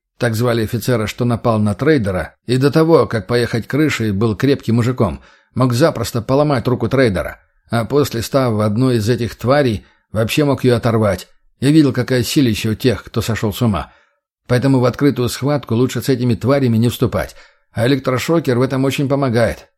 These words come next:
тем более, когда хорошо заряжен. «Ты чё, всех пупкарей знаешь?» — поинтересовался Жара. «Я вместе с ними служил, Жара. Мне, конечно, больно видеть, что с ними произошло, но не в моих силах их вылечить, в этом ты прав», —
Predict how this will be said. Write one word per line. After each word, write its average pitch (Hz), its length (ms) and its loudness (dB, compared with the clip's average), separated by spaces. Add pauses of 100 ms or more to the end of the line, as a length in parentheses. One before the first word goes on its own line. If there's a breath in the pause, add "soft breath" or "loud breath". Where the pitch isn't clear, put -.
(120)
тем 127 120 0
более, 120 280 2
когда 127 400 -2
хорошо 135 340 -2
заряжен. 117 540 0 (760)
«Ты 131 160 0
чё, 131 260 0
всех - 320 0
пупкарей 131 500 0
знаешь?» — 98 420 -2 (380)
поинтересовался 110 760 -2
Жара. 98 380 -2 (460)
«Я 123 160 0
вместе 143 380 0
с 123 100 -4
ними 143 200 0
служил, 131 440 4
Жара. 110 440 -2 (480)
Мне, 135 140 2
конечно, 143 440 -2
больно 147 320 0
видеть, 117 300 0
что - 200 -4
с - 80 -6
ними 120 200 0
произошло, 104 680 -2 (380 soft breath)
но 123 120 0
не 143 140 4
в 143 40 2
моих 151 280 -2
силах 135 360 -2
их 98 140 -6
вылечить, 113 540 -2
в 101 80 -6
этом 113 240 0
ты 110 140 -2
прав», — 117 380 -2